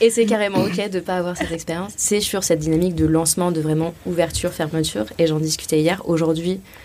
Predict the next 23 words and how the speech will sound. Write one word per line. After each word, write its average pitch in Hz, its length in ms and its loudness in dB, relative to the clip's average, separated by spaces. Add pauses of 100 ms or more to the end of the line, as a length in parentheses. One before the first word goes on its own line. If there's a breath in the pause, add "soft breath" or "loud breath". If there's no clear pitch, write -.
(220 loud breath)
mon 170 120 2
business 165 380 2
model 170 320 2
ne 151 180 4
repose 175 360 0
pas 180 100 -2
sur 170 180 -6
ça. 180 320 -6
Et 160 120 0
je 151 100 -2
crois 180 220 -4
que 175 60 -4
j'ai 156 140 2
vraiment 156 380 0
pas 175 220 -4
envie, 165 340 -4
en 156 60 -6
fait, 156 180 -8
de 151 100 -4
construire 156 340 -8
un 160 60 -2
business 156 360 -2
model 170 260 -2